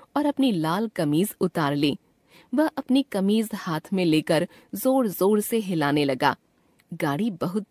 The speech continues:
तेज रफ्तार में थी। ड्राइवर सीटी बजाकर उसे वहां से हटने को कह रहा था, परंतु लड़का तो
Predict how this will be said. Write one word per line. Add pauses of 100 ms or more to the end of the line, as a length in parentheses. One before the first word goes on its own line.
तेज
रफ्तार
में (100)
थी। (480)
ड्राइवर
सीटी
बजाकर (260)
उसे
वहां
से (100)
हटने
को
कह
रहा
था, (440)
परंतु
लड़का
तो